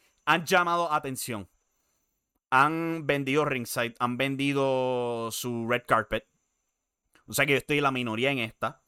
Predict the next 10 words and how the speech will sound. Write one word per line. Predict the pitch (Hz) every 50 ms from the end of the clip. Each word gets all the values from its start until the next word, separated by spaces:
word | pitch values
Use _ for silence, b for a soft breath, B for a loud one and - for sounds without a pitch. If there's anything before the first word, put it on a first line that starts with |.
| _ _ _ _ _ _ _ _ _ _ _ _ _ _ _ _
claramente, | - 113 120 131 139 131 117 104 107 - _ 113 113 - _ _ _ _ _ _
y | _ 113 110
yo | 113 113
lo | 117
admito. | 120 - 110 107 - - - - - _ _ _ _ _ _ _ _ _ _ _ _ _ _ _ _
Si | - - 139 127
ellos | 127 131 165 165 165 170 165 139
venden | 131 156 165 180 175 175 170
boletos, | 165 165 165 175 196 214 208 220 220 202 - - - _
excelente. | - 127 - - - - - 113 113 131 135 120 - _ - - _